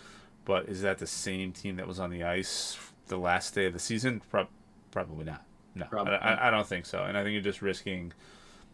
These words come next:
Speaker 1: injury, risking putting bad product out on the floor for consumption for no real, no real gain, in my opinion,
Speaker 2: Understood.
Speaker 1: anyway.
Speaker 2: Understood. Pros, we got hockey.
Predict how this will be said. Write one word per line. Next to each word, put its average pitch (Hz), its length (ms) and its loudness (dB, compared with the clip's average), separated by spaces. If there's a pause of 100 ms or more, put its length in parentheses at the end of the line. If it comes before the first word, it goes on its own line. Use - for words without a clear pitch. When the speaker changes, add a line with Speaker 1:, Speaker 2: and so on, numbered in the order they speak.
(180)
Speaker 1:
injury, 110 640 2
risking 90 800 -6 (200)
putting 98 340 2 (220)
bad 95 200 8
product 90 480 0 (160)
out 90 140 4
on 87 80 -2
the 80 80 -8
floor 85 480 0
for - 140 -12
consumption 82 760 -6 (1040)
for 104 80 -12
no 87 140 0
real, 76 520 -2 (760)
no 127 140 4
real 87 180 2
gain, 65 220 -8 (440)
in 123 80 -2
my 101 140 4
opinion, 78 300 -4
Speaker 2:
Understood. 76 160 0
Speaker 1:
anyway. - 140 -6 (540)
Speaker 2:
Understood. 107 540 0
Pros, 135 500 10 (340)
we 110 80 6
got 127 120 10
hockey. 131 440 8